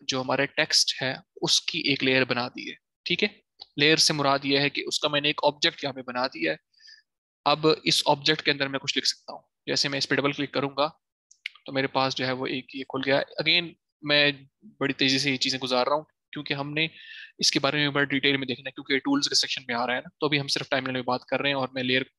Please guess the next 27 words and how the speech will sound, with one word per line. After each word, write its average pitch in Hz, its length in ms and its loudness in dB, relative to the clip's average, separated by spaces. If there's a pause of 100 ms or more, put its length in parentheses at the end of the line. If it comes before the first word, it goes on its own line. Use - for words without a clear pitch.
(140)
आपको 131 240 -6 (580)
जो 131 100 0
है 127 120 2
वो, 131 320 -2
अ, 123 420 -4
explain 123 300 0
कर 123 120 -6
रहा 127 120 -8
हूँ। 139 80 -16 (600)
तो 147 140 6
मैं 147 140 2
यहाँ, 156 400 4
मैं 147 100 2
यहाँ 147 120 2
पे 147 80 -4
कुछ - 200 -2
type 139 220 2
करता 127 240 -2
हूँ 147 180 -6 (560)
कि 143 360 2 (300)
this 139 220 4 (380)
is 139 300 -2 (960)
my 131 320 -2 (1080)
second 143 500 -2 (340)
layer। 143 200 2 (2250)
अब 147 100 2
देखें, 139 280 2